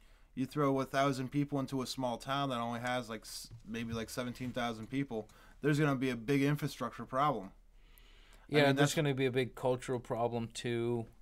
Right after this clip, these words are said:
Speaker 1: I mean, that's why you can't have, uh, that's why immigration in the United States is so limited, 'cause everybody wants to come in.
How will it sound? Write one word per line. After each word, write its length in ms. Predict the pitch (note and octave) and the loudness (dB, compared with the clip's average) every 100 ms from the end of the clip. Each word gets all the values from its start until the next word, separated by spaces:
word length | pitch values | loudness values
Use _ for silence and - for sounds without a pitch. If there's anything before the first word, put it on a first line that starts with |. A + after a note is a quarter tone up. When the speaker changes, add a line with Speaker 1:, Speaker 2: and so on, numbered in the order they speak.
| - | 0
Speaker 1:
I 80 | |
mean, 180 | C#3 C3+ | 2 4
that's 240 | B2+ B2 C#3+ | 2 2 6
why 140 | C3 | 6
you 100 | B2 | 6
can't 260 | - B2 A2+ | 2 -2 0
have, 280 | A#2 A2+ A2+ | 0 0 2
uh, 380 | A2 G#2+ G#2 G2+ - - - - - | 2 2 2 -2 -10 -20 -20 -12 -2
that's 240 | C3 - | -2 2
why 300 | C#3 C3 B2+ | 4 6 4
immigration 840 | - A#2 B2+ B2 A2+ C3+ D3 - | 2 -2 -2 0 0 2 0 -2
in 40 | A#2+ | -4
the 60 | |
United 260 | A#2+ A2+ A2+ | -2 -2 -4
States 320 | - C3 - | -4 -4 -6
is 80 | A2 | -6
so 200 | - G#2+ | -2 -2
limited, 480 | A2+ D3+ A#2+ F#2+ - | 0 0 0 -4 -8
'cause 180 | A#2 G#2+ A2+ A#2+ | -10 -6 -6 -4
everybody 360 | - C#3 C3+ B2+ | 2 2 4 2
wants 240 | A#2+ A2+ | 2 -2
to 80 | - | -6
come 220 | G#2 A2+ | -8 -2
in. 260 | C#3 B2 F#2 | 0 0 -2